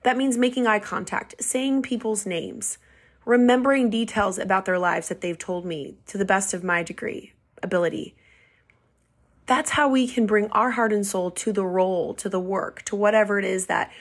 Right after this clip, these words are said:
we're doing to fill our time or to earn a paycheck or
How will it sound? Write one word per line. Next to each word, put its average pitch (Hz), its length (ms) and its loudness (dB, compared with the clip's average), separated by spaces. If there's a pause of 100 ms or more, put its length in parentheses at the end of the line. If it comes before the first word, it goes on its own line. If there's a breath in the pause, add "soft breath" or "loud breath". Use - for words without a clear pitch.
(140 loud breath)
we're 214 260 4
doing 208 500 2
to 196 100 -6
fill 196 240 -4
our 180 120 0
time 185 340 0
or 175 40 2
to 175 140 -4
earn 180 220 -4
a 170 40 -8
paycheck - 680 -6
or 160 320 -2